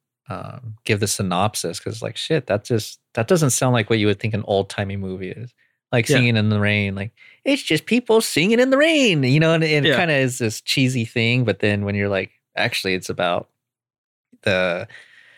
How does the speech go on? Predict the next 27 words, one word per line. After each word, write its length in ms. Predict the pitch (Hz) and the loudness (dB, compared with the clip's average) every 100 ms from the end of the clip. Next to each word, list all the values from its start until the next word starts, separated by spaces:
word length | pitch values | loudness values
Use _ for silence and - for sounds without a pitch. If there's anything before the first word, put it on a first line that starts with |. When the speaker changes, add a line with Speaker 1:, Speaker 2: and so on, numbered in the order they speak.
| _ _ _ | _ _ _
Speaker 1:
the 280 | - 101 98 | -6 -4 -4
advent 500 | - 104 104 98 98 | -2 -2 0 -2 -4
or 220 | 98 95 92 | -4 -2 -2
the, 360 | 95 95 98 - | -2 -4 -4 -8
the 300 | 110 104 101 | -12 -6 -2
invention 460 | 107 104 110 113 113 | 0 2 2 2 -2
of 60 | 98 | -2
the 60 | |
talkies, 760 | 101 - 117 123 95 92 95 95 | -2 0 0 0 -6 -6 -6 -6
and 160 | 92 92 | -6 -4
then 140 | 95 | -2
all 180 | 95 98 | 0 0
the 380 | 90 87 85 - | 0 -4 -6 -10
silent 480 | - - 113 120 104 | -6 -2 0 0 -2
film 160 | 104 95 | -2 -2
actors 300 | 95 - 101 | -4 -4 -2
going 180 | 104 98 | 0 0
away, 380 | 98 110 104 | 2 2 2
and 140 | 101 98 | 0 -4
this 140 | 98 | -8
depressing 760 | - 104 - 117 113 117 - 104 | -10 -12 -4 -2 -2 -6 -6 -4
thing, 400 | - 123 120 120 | 0 2 4 4
and 80 | 120 | 4
Speaker 2:
Mm-hmm. 80 | 123 | 4
Speaker 1:
it's 160 | 127 | 2
like 180 | 110 101 | -2 -2
Babylon. 800 | 107 107 110 107 104 101 101 | 0 2 2 2 2 0 -2